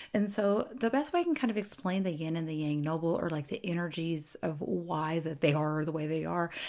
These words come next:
is kind of, um, expressed in the changing of the seasons. So if we look at, um, December, that's considered kind of the first half of the year, December, January, February, March,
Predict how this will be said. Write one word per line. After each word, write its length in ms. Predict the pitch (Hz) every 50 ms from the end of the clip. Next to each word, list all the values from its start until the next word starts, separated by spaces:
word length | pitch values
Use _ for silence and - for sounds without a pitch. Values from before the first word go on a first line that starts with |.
| - - -
is 240 | 233 214 196 202 - - - - -
kind 300 | - - - 285 302 320
of, 260 | 349 330 311 277 - 320 - -
um, 220 | - 214 180 - -
expressed 540 | 175 - - - - - 190 185 - -
in 320 | - - 170 170 165 170 156
the 80 | 165
changing 360 | 151 - - 180 151 151 160 156
of 80 | 139 143
the 60 | 143
seasons. 480 | - - 165 156 139 147 143 151 - - - - - - -
So 240 | - - - 196 196
if 220 | - - 190 - 233
we 160 | 220 240 240
look 320 | 247 240 240 247 240 - -
at, 580 | - - 185 180 175 170 175 220 233 - - - -
um, 260 | 185 180 170 175 165
December, 680 | 160 180 147 - - 175 160 160 156 175 180 190 233 226
that's 240 | 202 208 208 -
considered 420 | - 294 262 - - 240 240 233 226
kind 180 | - 233 208
of 120 | 185 175 165
the 80 | -
first 560 | 151 - - - - 190 185 196 208 196 - -
half 500 | - - - - 180 175 185 185 - 175
of 120 | 160 156
the 100 | 175 165
year, 220 | 151 165 165 165
December, 460 | 160 170 156 - 175 165 160 165 170 160
January, 400 | - 165 151 151 151 156 156 -
February, 400 | - 170 156 156 160 156 156 151
March, 200 | 151 - -